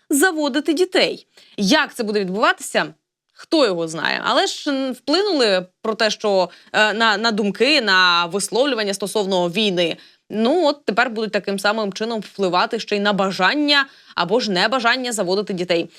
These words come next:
Про це заявив речник Держдуми Володін. Ну, кому такі умні мислі зазвичай приходять в голову? Конечно же ж, Володіну.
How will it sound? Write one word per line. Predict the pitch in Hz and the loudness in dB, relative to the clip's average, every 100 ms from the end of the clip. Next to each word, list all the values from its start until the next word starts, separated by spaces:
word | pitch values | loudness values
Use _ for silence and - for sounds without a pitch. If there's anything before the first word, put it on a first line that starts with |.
| - | -16
Про | - 339 | -2 0
це | 359 | 2
заявив | 302 277 254 | 2 2 0
речник | 262 - 226 | 0 -2 -2
Держдуми | 208 185 208 196 | -2 0 0 2
Володін. | 190 214 185 180 240 320 277 - | 2 2 0 0 2 0 -4 -6
Ну, | 214 196 160 | -2 -2 -2
кому | - 220 190 156 180 | -2 0 0 -2 -4
такі | 190 196 190 | -4 0 2
умні | 190 185 180 | 2 2 0
мислі | 185 180 170 | 0 -2 -2
зазвичай | 160 170 170 180 | -2 -2 -2 -2
приходять | 170 190 180 165 151 | 0 -2 -2 -4 -4
в | |
голову? | 165 170 165 | -4 -2 0
Конечно | 214 208 185 190 | 0 0 0 -2
же | 185 190 | 0 0
ж, | 208 | 2
Володіну. | 226 214 196 185 220 277 | 2 2 2 2 2 0